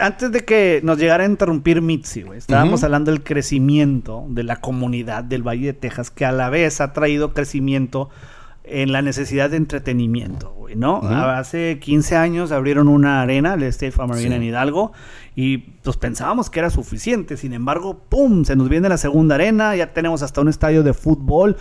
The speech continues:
Speaker 2: Sí.
Speaker 1: ¿Cómo ves el crecimiento y la demanda que hay aquí en el Valle para entretenimiento?
Speaker 2: Fíjate, eh, para mí es algo, es algo bu-, muy bonito. ¿Por qué motivo? Porque eso nos, nos hace vernos más grandes.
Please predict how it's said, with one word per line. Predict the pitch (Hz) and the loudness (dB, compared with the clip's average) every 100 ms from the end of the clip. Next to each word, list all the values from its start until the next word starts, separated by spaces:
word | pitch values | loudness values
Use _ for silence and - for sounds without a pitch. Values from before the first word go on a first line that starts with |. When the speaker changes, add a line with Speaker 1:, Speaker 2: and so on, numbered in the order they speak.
| - | -10
Speaker 2:
Sí. | - | -10
Speaker 1:
¿Cómo | 95 190 226 | 0 0 2
ves | 226 | 0
el | 233 | -2
crecimiento | - 196 - 156 165 196 190 226 | -2 -4 0 2 2 0 -2 -4
y | - 151 | -2 0
la | 147 | 2
demanda | 143 143 165 180 170 | 2 2 2 0 0
que | 160 | 0
hay | 160 | 0
aquí | 156 | 0
en | 156 | -2
el | 151 147 | 0 0
Valle | 151 165 | 0 -2
para | 139 131 | 0 0
entretenimiento? | 120 110 113 110 92 - - - - | -2 -6 -6 -6 -8 -18 -16 -16 -16
Speaker 2:
Fíjate, | - 117 117 - 110 - | -6 -4 -4 -4 -6 -4
eh, | 117 117 120 120 - | -2 0 0 -2 0
para | 120 117 | 0 2
mí | 127 151 | 2 0
es | 143 | 0
algo, | 156 143 139 147 - - - - | 0 0 2 2 0 -10 -8 -2
es | 139 | 0
algo | 202 226 208 147 | 2 4 2 2
bu-, | 147 185 | 0 2
muy | 180 247 | 4 4
bonito. | 247 254 - 311 349 - - | 4 2 2 -2 -2 -16 -4
¿Por | 139 139 123 | 2 2 0
qué | - | -2
motivo? | 196 190 127 95 90 - - - - | -2 0 -2 -4 -6 -14 -20 -20 -4
Porque | 135 139 139 147 160 | -2 -2 -2 0 0
eso | - 196 185 - | 2 2 2 -2
nos, | 127 135 131 127 123 123 110 - - - | -4 -2 0 0 2 0 -2 -10 -18 -6
nos | 131 | -4
hace | 143 165 | -2 -2
vernos | 160 160 | -2 -2
más | 160 143 | -2 -2
grandes. | 92 80 - - | -4 -8 -14 -18